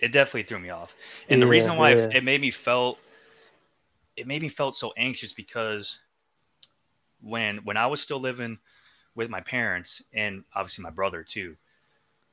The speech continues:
Speaker 1: I remember I was working at outpatient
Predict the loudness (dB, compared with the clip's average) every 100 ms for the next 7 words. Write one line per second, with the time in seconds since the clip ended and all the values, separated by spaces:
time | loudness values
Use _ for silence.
0 | _ _ _ -4 -2 0 0 0 -2 -4
1 | -8 _ _ _ _ _ _ _ _ -4
2 | -4 -2 -4 -2 -8 -4 -6 -4 -2 -2
3 | -4 -6 -4 -4 -6